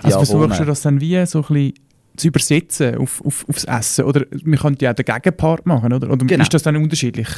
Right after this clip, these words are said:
Speaker 1: Also,
Speaker 2: Das ist
Speaker 1: wenn du jetzt sagst, eben
Speaker 2: unterschiedlich.
Speaker 1: cremig, cremig, äh, säurig, säurig.
Speaker 2: Ja, also das ist unterschiedlich. Teilweise lassen wir uns vom Wein inspirieren, machen den Wein auf und denken, wow, cool, das würde jetzt mega gut so passen. Aber, äh, teilweise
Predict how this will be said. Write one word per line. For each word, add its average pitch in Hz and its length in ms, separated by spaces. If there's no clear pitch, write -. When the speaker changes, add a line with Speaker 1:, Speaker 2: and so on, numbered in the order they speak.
Speaker 1:
Also, 131 220
Speaker 2:
Das 170 160
ist - 140
Speaker 1:
wenn 156 100
du 190 60
jetzt 196 80
sagst, 156 180
eben 160 240
Speaker 2:
unterschiedlich. 143 240
Speaker 1:
cremig, 143 380
cremig, 143 500
äh, 139 360
säurig, 139 360
säurig. 135 460
Speaker 2:
Ja, 143 400
also 139 280
das 156 160
ist 165 160
unterschiedlich. 135 760
Teilweise 127 400
lassen 120 80
wir 120 60
uns 117 200
vom 117 160
Wein 135 120
inspirieren, 170 520
machen 123 260
den 117 160
Wein 147 280
auf 131 100
und 120 160
denken, 120 320
wow, 117 220
cool, 135 140
das 117 160
würde 120 200
jetzt - 100
mega 120 240
gut 117 260
so 120 80
passen. 131 500
Aber, 104 280
äh, 107 280
teilweise 110 460